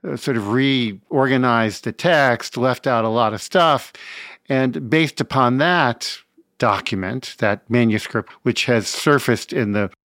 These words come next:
this edition printed in eighteen seventy-one in Siena, there was, we believe that all these commentators built this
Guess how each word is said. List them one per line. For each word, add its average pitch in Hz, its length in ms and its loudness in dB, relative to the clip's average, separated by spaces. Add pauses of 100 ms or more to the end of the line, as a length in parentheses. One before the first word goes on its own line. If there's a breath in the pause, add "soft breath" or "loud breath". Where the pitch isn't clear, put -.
(180)
this - 160 -2
edition 110 520 2 (280)
printed 127 360 0
in 104 140 0
eighteen 110 320 -2
seventy-one 98 500 -4
in 92 100 -6
Siena, 98 500 -8 (640)
there 147 260 2
was, 151 480 0 (320)
we 143 340 2
believe 135 640 4
that 123 220 4
all 139 160 4
these 127 240 2
commentators 123 1080 -2 (760 loud breath)
built 143 320 2
this - 500 0